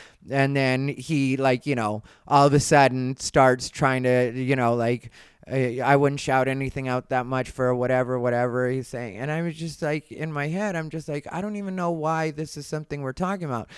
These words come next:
So I try to switch the subject, and he tries to turn that in an argument. And it's just like, uh, and then also has to mention something about Steve Trevino and, uh, like, no, not Steve specifically, but just, like, you know,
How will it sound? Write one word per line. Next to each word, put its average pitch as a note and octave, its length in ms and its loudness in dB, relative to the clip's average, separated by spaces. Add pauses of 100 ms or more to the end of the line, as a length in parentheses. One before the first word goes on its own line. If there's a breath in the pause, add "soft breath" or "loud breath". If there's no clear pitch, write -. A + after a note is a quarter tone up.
(140)
So - 140 0
I F#3 100 8
try F#3+ 220 2
to F3 80 0
switch E3 280 -4
the C#3+ 80 -16
subject, D#3+ 600 0
and D3+ 80 -6
he D3+ 80 -6
tries C#3 280 0
to C3 120 -6
turn C3+ 280 -2
that G3 220 6
in F3 140 0
an C#3+ 100 -6
argument. C3+ 580 -2
And D3 200 -4
it's D#3+ 160 -8
just E3+ 200 -8
like, F3 220 0 (340 loud breath)
uh, C#3+ 320 2
and D#3+ 220 -2
then D#3+ 340 -2
also D#3 440 4
has D3 240 2
to D3 100 -4
mention D3 320 -4
something C#3+ 320 -2
about C3+ 260 2
Steve C#3 300 -2
Trevino C3+ 640 -2
and, C3 340 -6
uh, C3+ 100 -2
like, C3+ 300 -2
no, C3+ 200 0
not C3+ 320 -4
Steve C3 560 -4
specifically, C#3+ 720 0
but B2+ 200 -2
just, C3 280 0
like, B2+ 260 0
you C#3+ 80 0
know, G#2+ 240 -2